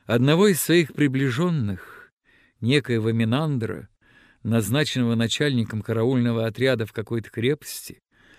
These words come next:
Александр приказал казнить только за то, что тот отказался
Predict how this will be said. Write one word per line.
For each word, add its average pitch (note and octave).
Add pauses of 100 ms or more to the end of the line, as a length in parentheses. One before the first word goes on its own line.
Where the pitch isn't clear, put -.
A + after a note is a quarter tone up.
(240)
Александр D3+
приказал C#3+
казнить C3+
только C3+
за G#2+
то, F3 (580)
что -
тот F3
отказался D3+